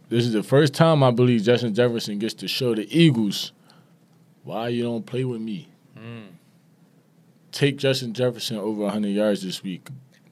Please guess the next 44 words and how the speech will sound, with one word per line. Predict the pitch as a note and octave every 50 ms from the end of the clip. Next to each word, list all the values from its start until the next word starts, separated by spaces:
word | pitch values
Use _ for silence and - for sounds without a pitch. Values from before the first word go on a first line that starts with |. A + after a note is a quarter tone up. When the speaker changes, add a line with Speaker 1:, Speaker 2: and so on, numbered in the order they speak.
| _ _
Speaker 2:
But | - A2 G#2+ G2+
don't | - C#3+ C3+ C#3+ C3+
Photoshop | C3 C#3+ C#3 C#3+ C#3+ C#3 C3 - C#3+ A#2+ A2+ -
his | B2 A#2
graphic | - C#3 C3+ C3 B2+ B2 A#2+ A2+
with | - A#2+ A2 -
the | A#2+
Moss, | A#2 B2 B2+ C3 B2 A2+ - - - - -
or | B2+ A#2 A#2
else | A#2+ A#2+ A#2 A2 -
Jalen's | C3 B2 C3 C3 C3+ C3+ C3+ B2+
gonna | B2 B2+ B2 B2
be | A#2 A#2+ A#2+ B2 B2+ -
in | D#3 D3+ D3+ D3+
your | D3 D3
Speaker 1:
He | C#3+ B2+ C#3 C#3+
Speaker 2:
inbox. | C#3+
Speaker 1:
ain't, | C#3+ D3 D3+ D#3 - -
he | A#2 B2+ C3 C3+ C#3+
ain't | D#3 D#3 D3 B2+
Randy | C3+ C#3 C#3 C#3 C3 C3
Moss, | B2+ B2+ C3 C3 B2 G#2 F#2 -
though. | - F2 D#2+ D2+ D#2 D2+ - -
He | A2 A2+ A#2+ B2
ain't | B2+ B2 A2 A2
Randy | A#2 A#2 A2+ G#2+ G#2+ G2+
Moss, | G2+ G#2 G2+ F#2 F2 E2 - - -
but | - F2 F#2
he's | G#2 G2+
definitely | F2+ E2+ A#2 A#2 A2+ A#2 A#2 G#2+ G2+ G2+ F#2+ F#2 F#2+ F#2 F2 - - _ _ _ _ _ _ _ _ _
Justin | - - G2 F#2+ - - E2+ D#2+
Jefferson, | D#2+ F2 F#2 A2+ A2+ - F2 - - D#2+ D#2+ - _ _ _ _ _ _ - -
and | C2+ C#2 C2+
that, | E2+ - F#3+ E3 -
that's | - F2 F#2+ G2 - -
a, | F2
that's | E2 D2+ C#2+ D#2 E2+ F2+ -
a | E2+
dog | E2+ D2 E2 F#2 G#2+ G#2+ G2 F2 -
right | C#2+ C2 C#2 -
there. | - F#2+ F#2+ F2+ D2+ - _ _ _ _ _ _ _ _ _ _
So | - - D2+ D2+
this | F2+ G2+ G2+ -
week, | G#2 A2+ B2+ C3 C3 C3